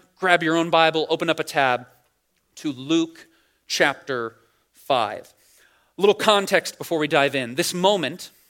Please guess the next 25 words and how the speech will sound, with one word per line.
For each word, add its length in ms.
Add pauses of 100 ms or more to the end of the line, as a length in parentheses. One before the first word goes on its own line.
that 140
we 160
are 320
about 420
to 120
look 340
at 220
here 340
occurs 720 (320)
just 400
as 320
Jesus 520
is 200
beginning 760
his 380
public 480
ministry 560
or 140
his 160
public 480
work. 420 (540)
So 140
at 80
this 160
point, 300